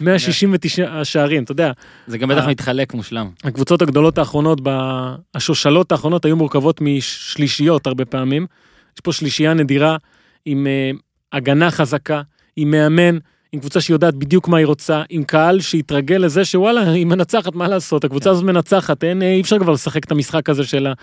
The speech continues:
Speaker 1: לא, אני אומר לך, לא, זה, מה, בחוץ, סאות'המפטון בחוץ? לא, מי, אנחנו?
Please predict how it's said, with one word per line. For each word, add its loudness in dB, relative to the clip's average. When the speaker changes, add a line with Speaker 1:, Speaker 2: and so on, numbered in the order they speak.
Speaker 1:
לא, -6
אני -10
אומר -14
לך, -14
לא, -4
זה, -6
מה, -4
בחוץ, -4
סאות'המפטון -2
בחוץ? -2
לא, -6
מי, -4
אנחנו? -4